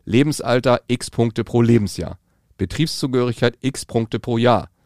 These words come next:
Unterhaltspflichten, feste Punkte pro unterhaltsberechtigter Person, Schwerbehinderung, Zusatzpunkte pro Grad der Behinderung.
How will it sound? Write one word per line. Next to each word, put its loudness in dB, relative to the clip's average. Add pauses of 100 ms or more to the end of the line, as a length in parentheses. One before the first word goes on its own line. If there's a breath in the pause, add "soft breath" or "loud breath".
(320)
Unterhaltspflichten, 0
feste 0
Punkte 0
pro 0
unterhaltsberechtigter -2
Person, -4 (500 soft breath)
Schwerbehinderung, 2
Zusatzpunkte -2
pro -4
Grad -8
der -2
Behinderung. 2